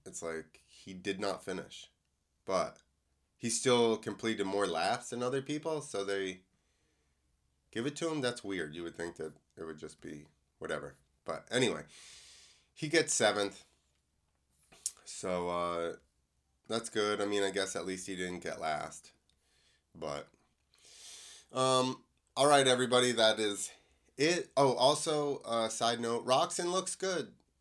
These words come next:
He didn't win, obviously. I d-, I don't think, I think it's unreasonable for people to think he won one race and now all of a sudden he's gonna just, like, start clicking them off. Coming from where he came from, I think if you had maybe a Cooper Webb that finally found the speed,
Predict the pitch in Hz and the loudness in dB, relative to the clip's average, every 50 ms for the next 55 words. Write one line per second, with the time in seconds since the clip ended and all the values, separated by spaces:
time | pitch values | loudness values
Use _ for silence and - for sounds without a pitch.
0 | _ _ - - 131 - 139 135 135 131 120 113 127 131 143 143 123 95 90 92 | _ _ -18 -16 -12 -8 -6 -4 -4 -4 -2 0 2 2 4 2 0 0 0 2
1 | 104 123 135 127 104 98 101 95 101 98 95 - 113 110 110 107 104 101 101 - | 4 4 6 4 4 2 2 2 0 -2 -2 -2 -2 0 0 2 0 0 -2 -4
2 | - - 101 98 104 101 95 85 - 110 101 101 98 95 - 104 101 92 - 98 | -6 -6 -6 -4 -2 -4 -4 -4 -4 -4 -2 -2 -2 -2 -4 -6 -6 -4 -4 -4
3 | 98 98 98 101 110 107 104 104 98 95 95 95 95 90 - 101 90 92 92 90 | -2 -2 -2 -4 -4 -4 -2 -4 -4 -2 -2 -4 -4 -6 -8 -10 -10 -8 -6 -6
4 | 90 85 - - - 107 92 95 90 92 87 - 98 95 92 - 98 92 90 92 | -8 -8 -10 -12 -12 -10 -8 -8 -8 -8 -8 -6 -6 -6 -6 -6 -8 -8 -4 0
5 | 95 95 95 92 87 80 85 92 95 95 90 90 95 98 95 92 - - 87 87 | 0 0 0 0 -2 -2 -2 0 0 0 -2 -2 0 0 0 -2 -4 -6 -6 -4
6 | 87 87 87 87 85 85 - 92 90 87 87 - - 85 85 85 80 80 82 80 | -2 -2 -2 -2 -4 -6 -8 -8 -8 -8 -8 -8 -8 -8 -8 -6 -6 -6 -8 -8
7 | - - 80 80 - - 87 82 80 - - - 90 - 87 82 80 80 85 95 | -8 -10 -10 -10 -10 -8 -8 -8 -8 -8 -10 -10 -10 -8 -8 -8 -6 -4 -4 -2
8 | 104 101 92 90 - - - - - - - - - - - - - _ - - | 0 0 -2 -2 -4 -10 -20 -20 -20 -20 -20 -18 -18 -18 -20 -20 -18 _ 0 2
9 | 135 139 131 127 120 - - 113 107 110 113 110 104 90 95 98 92 - - 107 | 2 2 2 0 0 0 0 2 4 4 4 4 4 2 0 -6 -10 -8 -4 0
10 | 104 113 120 113 113 104 95 95 98 95 92 92 101 98 95 95 90 98 95 90 | 0 0 0 -2 -2 -2 0 0 0 -2 -2 -2 -4 -4 -4 -6 -6 -8 -6 -2
11 | 92 85 87 85 90 87 90 90 87 90 90 82 82 80 78 76 - - - 110 | -2 0 0 -2 -2 -4 -4 -4 -4 -4 -2 -2 -2 -2 -4 -6 -10 -10 -10 -8
12 | - - 95 87 85 85 90 92 98 95 95 98 - - 98 92 92 95 98 98 | -6 -4 -6 -4 -2 -2 -2 -2 -2 -2 -4 -6 -6 -4 -4 -4 -4 -2 -4 -4
13 | 95 - 95 92 95 98 98 95 90 - - - 110 107 110 113 113 - | -4 -4 -4 -2 -2 -4 -4 -6 -8 -8 -10 -10 -8 -6 -6 -6 -6 -8